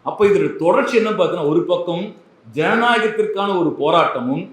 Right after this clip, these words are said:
எதேச்சிக்காரருக்கு எதிரான போராட்டம் பார்த்தீங்கன்னா, இந்த சட்டமன்றம் உருவான காலகட்டத்திலிருந்தே நாம் இருப்பதை வந்து பார்க்க முடியுது. அதே போன்று இரண்டாவது, இன்னைக்கு நம்ம வந்து மொழி பிரச்சனையை பத்தி கூர்மையாக பேசிக் கொண்டிருக்கிறோம்.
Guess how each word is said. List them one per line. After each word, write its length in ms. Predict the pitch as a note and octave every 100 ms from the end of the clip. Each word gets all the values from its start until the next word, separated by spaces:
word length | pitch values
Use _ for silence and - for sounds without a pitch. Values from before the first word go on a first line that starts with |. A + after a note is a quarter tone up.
| A2+
எதேச்சிக்காரருக்கு 760 | C#3 A3 B3+ A#3+ G#3 G3 F3+
எதிரான 340 | D#3 D#3+ E3+ D#3
போராட்டம் 420 | C3+ D#3 C#3 C3+
பார்த்தீங்கன்னா, 340 | A#2 A#2+ D3+ G3 - - -
இந்த 160 | D#3+
சட்டமன்றம் 680 | D3 D3 A#3 A3 G3+ F#3 D3+
உருவான 360 | D#3+ A3+ A3 G#3
காலகட்டத்திலிருந்தே 840 | - D3+ F#3 F3+ F3 - D3+ E3
நாம் 200 | F3 D3+
இருப்பதை 320 | C3+ - D#3 C3+
வந்து 540 | C#3 D#3+ - - -
பார்க்க 260 | D3 E3 E3
முடியுது. 300 | D3+ B2 - - - _ -
அதே 240 | F3 B3
போன்று 300 | A#3+ G#3+ G3+
இரண்டாவது, 480 | F3 G3 G3 D#3 D3
இன்னைக்கு 240 | G3 F3
நம்ம 160 | F3+ E3
வந்து 180 | F3 G3
மொழி 280 | E3 G#3 B3+
பிரச்சனையை 440 | A#3 - E3 D3+
பத்தி 200 | C#3+ G3
கூர்மையாக 540 | - G3+ G#3+ G#3 F#3+
பேசிக் 320 | - C#3+ D3+ C3+
கொண்டிருக்கிறோம். 440 | C3+ B2 A2+